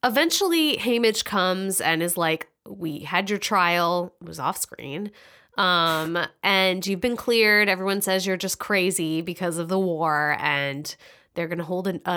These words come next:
Speaker 1: a new election now, and everything's gonna be fine." This is interesting, too. We have to talk about this in the film because at this time in the filming process, Philip Seymour Hoffman died.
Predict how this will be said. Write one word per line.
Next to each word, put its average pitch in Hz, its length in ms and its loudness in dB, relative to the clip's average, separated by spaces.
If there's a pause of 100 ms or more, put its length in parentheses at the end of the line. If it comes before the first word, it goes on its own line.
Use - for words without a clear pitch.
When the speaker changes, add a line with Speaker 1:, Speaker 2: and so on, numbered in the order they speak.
Speaker 1:
a 170 60 -4
new 196 220 2
election 196 720 2
now, 156 440 2
and 139 120 -2
everything's 208 360 -6
gonna 202 180 -2
be 190 120 -6
fine." 147 500 -4 (320)
This 339 120 -2
is 453 140 4
interesting, 381 520 2
too. 226 200 -2
We 220 80 2
have 214 100 0
to 214 60 -4
talk 185 260 0
about 175 220 -2
this 185 180 -6
in 180 80 -6
the 165 80 -4
film 175 320 -2
because 160 560 -6 (560)
at 196 120 0
this 247 140 0
time 226 220 0
in 208 80 0
the 175 320 0 (240)
filming 190 340 0
process, 143 720 -4
Philip 175 240 -2
Seymour 156 280 -6
Hoffman 131 440 -6
died. - 380 -12